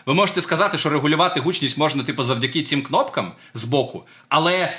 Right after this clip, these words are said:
ну, типу, я звик просто, не знаю, чому так, от, от у мене, типу, таке, таке є ж тема, що я,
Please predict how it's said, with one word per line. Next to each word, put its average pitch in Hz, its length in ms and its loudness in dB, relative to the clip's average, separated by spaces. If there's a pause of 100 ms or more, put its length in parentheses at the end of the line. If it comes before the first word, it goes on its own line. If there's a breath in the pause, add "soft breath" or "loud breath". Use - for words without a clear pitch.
(120)
ну, 175 100 2
типу, 151 340 2 (180 loud breath)
я 175 220 2
звик 147 380 2
просто, 147 400 -2
не 135 120 0
знаю, 131 280 2
чому 123 260 -2
так, 110 180 -8
от, 117 160 -12
от 123 140 -6
у 131 40 -4
мене, 143 220 2
типу, 113 240 -6
таке, 113 260 0
таке 110 300 -2
є 151 200 0
ж - 120 -10
тема, 107 220 0
що - 120 -2
я, 170 280 0